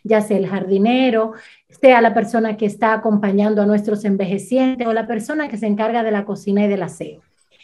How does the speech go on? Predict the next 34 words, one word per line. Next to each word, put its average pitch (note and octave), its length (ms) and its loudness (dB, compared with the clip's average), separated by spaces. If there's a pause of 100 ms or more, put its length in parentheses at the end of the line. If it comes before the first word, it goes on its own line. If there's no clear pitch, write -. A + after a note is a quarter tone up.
(160)
Esto C4+ 260 0
implica G#3+ 440 0
a G3 120 -6
todas E4 280 4
las E4 180 0
personas F#3 560 -6
que G3+ 120 -4
no A#3+ 200 2
realizan D4 640 -2 (420)
la, G#3+ 400 4
o A3+ 60 4
sea, A#3 180 2
que B3 120 0
realizan C4+ 320 0
sus D4 200 -4
labores D4 360 4
donde G#3+ 260 2
no A3 180 0
se B3 160 -4
persigue G3+ 440 -2
el F3+ 120 -4
lucro. D3 380 -8 (560)
Para C#4 340 4
que A#3+ 120 2
todos D#4+ 380 2
entiendan A3+ 640 2
que G#3+ 100 -2
no A#3+ 100 0
es D4+ 100 -4
solamente D4+ 680 -2
a F3+ 60 -2
la F#3 120 -4
mujer G3 320 -2
doméstica G#3+ 880 -4